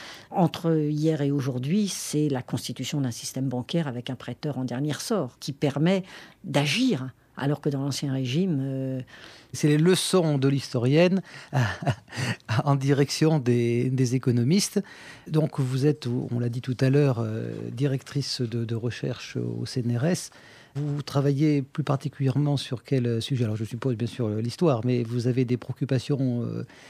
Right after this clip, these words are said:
Speaker 2: particulières, euh, peut-être d'ailleurs qui pourraient faire l'objet d'une prochaine, euh, parution, je n'en sais rien, actuellement. Quels sont vos centres d'intérêt, euh, au-delà de, de ce merveilleux ouvrage ?
Speaker 1: J'ai toujours travaillé par, euh, si je puis dire, par excroissance.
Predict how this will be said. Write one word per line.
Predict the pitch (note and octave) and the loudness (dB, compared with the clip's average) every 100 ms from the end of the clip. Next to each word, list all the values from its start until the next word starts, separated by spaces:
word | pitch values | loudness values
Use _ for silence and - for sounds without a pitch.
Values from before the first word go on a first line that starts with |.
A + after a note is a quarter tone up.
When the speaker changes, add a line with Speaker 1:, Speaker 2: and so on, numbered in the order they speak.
| - - | -20 0
Speaker 2:
particulières, | D3 - C3+ - C3 F#3 A3 D#3+ | 0 0 -6 -2 0 2 0 0
euh, | B2+ B2 A#2+ A2+ A#2 - | 0 2 0 0 -2 -4
peut-être | A#2+ D3+ C3+ | 2 2 4
d'ailleurs | B2 A#2+ C#3 - | 2 2 2 0
qui | A2+ | -8
pourraient | - A2+ A2 | -4 -4 -2
faire | C3 A2+ | 0 0
l'objet | A#2 A2+ C3 | 0 0 0
d'une | A#2 A2 | -2 -8
prochaine, | - B2 - B2+ A#2 | -6 -4 0 0 0
euh, | A2+ | -2
parution, | G#2+ A#2+ A#2+ - D#3+ F3+ C3 | 0 0 0 0 0 2 2
je | |
n'en | A#2+ A2 | 0 -2
sais | - | -4
rien, | G#2+ C#3+ F#3+ - - - - - | -2 0 0 -4 -20 -20 -14 -6
actuellement. | B2 - A#2+ B2+ F3 F#3+ B2 A#2 | -4 2 2 2 0 0 -2 -2
Quels | C3+ | 0
sont | F3+ | 2
vos | B2+ B2 | 2 0
centres | C3+ C3+ A#2+ | -2 -2 0
d'intérêt, | A#2+ A2+ A#2 B2+ A#2+ G#2 | 0 0 0 0 0 -2
euh, | G#2+ | 0
au-delà | A#2 B2+ B2 | 2 4 4
de, | C#3+ A2+ A2+ G#2 - - - - | 2 0 -2 -4 -8 -14 -16 -12
de | A#2+ | -4
ce | C3+ | -2
merveilleux | A#2+ A#2 A#2+ B2 A#2 | 0 -2 -2 -2 -2
ouvrage ? | A2+ A2+ A#2 A2+ - - _ - | -2 -4 -4 -6 -8 -20 _ -4
Speaker 1:
J'ai | F3+ F#3 | 0 0
toujours | G#3+ B3 C4 - | 0 0 0 -2
travaillé | - - A3 G#3+ G#3 B3 A#3+ | -4 0 4 4 4 2 0
par, | - F#3+ E3+ F3 | 0 0 0 2
euh, | E3+ E3+ | 2 2
si | - F#3+ | 0 -4
je | |
puis | - F#3 | -2 -2
dire, | A3+ | -2
par | - F3+ | -2 -2
excroissance. | F#3 - - E3 D#3 - E3 B2+ - | -2 -2 -4 -4 -2 -2 -2 -2 -10